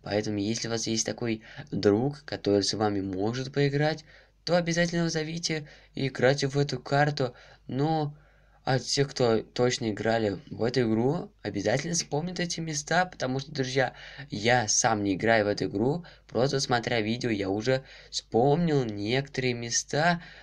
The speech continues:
Ну, собственно, обозревать карту, не зная игру, толку нету, хотя, друзья,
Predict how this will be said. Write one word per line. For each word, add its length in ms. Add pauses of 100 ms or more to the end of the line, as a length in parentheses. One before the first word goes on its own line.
(140)
Ну, 180
собственно, 300
обозревать 460
карту, 400
не 120
зная 520
игру, 440 (400)
толку 420
нету, 520
хотя, 520
друзья, 520